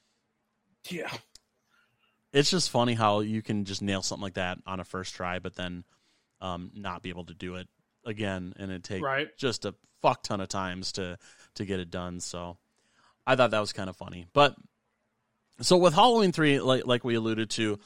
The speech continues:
Speaker 2: is that this is kind of a departure from the Michael Myers story and, and goes away from Haddonfield and moves to Northern California is where this takes place.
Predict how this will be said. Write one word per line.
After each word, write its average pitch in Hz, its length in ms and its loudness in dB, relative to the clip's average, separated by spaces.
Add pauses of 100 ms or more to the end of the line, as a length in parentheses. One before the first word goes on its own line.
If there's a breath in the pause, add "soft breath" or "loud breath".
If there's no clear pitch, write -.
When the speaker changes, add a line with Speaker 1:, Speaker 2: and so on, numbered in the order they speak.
(380 soft breath)
Speaker 2:
is 120 220 0
that 110 380 4
this 127 240 -2
is 123 100 0
kind 147 280 2
of 123 160 4
a 110 180 6
departure 120 500 2
from 107 540 0
the 107 260 -8 (200)
Michael 117 360 2
Myers 104 380 0
story 101 340 -4
and, 98 280 -6
and 98 360 -8
goes 135 280 2
away 113 280 0
from 107 200 -6
Haddonfield 104 840 -2 (460 loud breath)
and 110 180 -2
moves 113 500 2
to 104 600 -2
Northern 104 480 0
California 95 800 -4
is 92 140 -6
where 95 220 0
this 92 240 -4
takes - 300 -10
place. 87 540 -12